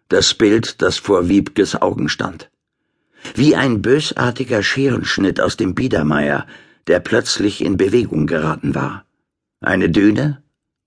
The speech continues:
ein Haus, ein Vorplatz, ein Bollerwagen. Ein Stillleben im Nebel, friedlich und anheimelnd,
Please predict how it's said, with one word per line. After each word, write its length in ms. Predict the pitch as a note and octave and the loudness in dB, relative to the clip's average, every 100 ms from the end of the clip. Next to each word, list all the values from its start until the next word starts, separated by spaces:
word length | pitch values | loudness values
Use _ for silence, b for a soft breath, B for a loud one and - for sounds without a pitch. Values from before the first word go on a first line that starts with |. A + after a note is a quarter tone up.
| _ - | _ -2
ein 240 | F2+ F2 | 0 2
Haus, 460 | F2+ F#2+ - - - _ | 0 -2 -6 -14 -18 _
ein 160 | - - | -6 -4
Vorplatz, 680 | - F#2+ - - - - - _ _ _ _ - | -2 -2 -2 -6 -6 -10 -14 _ _ _ _ -6
ein 260 | F#2+ F2+ | -4 -2
Bollerwagen. 680 | F2+ G#2+ D#2 D2 B1+ - - _ _ _ _ _ _ _ _ _ _ _ _ - | 2 2 0 -2 -4 -4 -10 _ _ _ _ _ _ _ _ _ _ _ _ -2
Ein 300 | A#2+ B2+ A2+ | 2 2 0
Stillleben 720 | - D#3+ D#3+ A#2+ G2+ F#2 G2+ | 0 2 4 4 2 0 -2
im 220 | F2+ G2+ | -2 0
Nebel, 540 | G#2 A#2 - C#2+ - - _ _ _ - | 2 2 2 -4 -8 -18 _ _ _ -6
friedlich 680 | - B2+ B2 - A#2+ - - | 0 4 2 2 0 0 -4
und 300 | G#2 - - | -4 -2 -2
anheimelnd, 760 | A#2+ - E2 D#2 - - | -2 -2 -2 -2 -2 -8